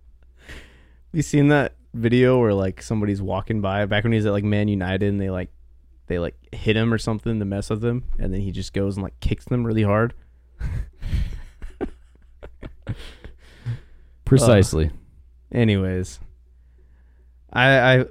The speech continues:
Speaker 1: I had a feeling he would end up at this number one spot no matter where I put him, but number one for you is Diego Chara.
Speaker 2: Which is funny because he's probably the most aggressive out of any of these guys on the pitch,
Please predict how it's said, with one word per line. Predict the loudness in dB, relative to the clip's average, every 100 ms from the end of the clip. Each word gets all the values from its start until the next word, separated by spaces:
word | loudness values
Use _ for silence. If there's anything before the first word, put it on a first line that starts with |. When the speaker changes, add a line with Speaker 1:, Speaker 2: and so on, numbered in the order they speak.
| -2
Speaker 1:
I | 4 4
had |
a | 4
feeling | 4 6 8 6
he | 6 4
would | 4
end | 4
up | 2 0
at | -4
this | -6 -2
number | 0 0
one | 0 -2
spot | -2 -2 0
no | 0
matter | 2 2 2
where | 0 -2
I | -2
put | -2 0
him, | 0 -2 -4 -12 -12
but | -6 -4 -6 -10 -18 -20 -20 _ -20 -20 -12 0
number | 2 4
one | 2 2 2 2 0
for | -2 -2
you | 0 0 0
is | -2 -4 -6 -10 -14 -10
Diego | -6 -2 0 2 0
Chara. | 0 -4 -4 -8 -8 -12 -18 -20 -20 _ _ _ -20 -20 -20 _ -20 -20 _ _ _ _ _ _ _ _ _ _ _ _ -20 _ _ _ _
Speaker 2:
Which | 2 2 2
is | 0
funny | 2 4 4
because | 4
he's | 2 2
probably | 4 6
the | 4
most | 4 6 4 0
aggressive | 2 4 4 2 2
out | 2
of | 4 2
any | 4 4
of |
these | 2 0
guys | 2 2 2
on | 0
the | 2
pitch, | 4 4 2 -8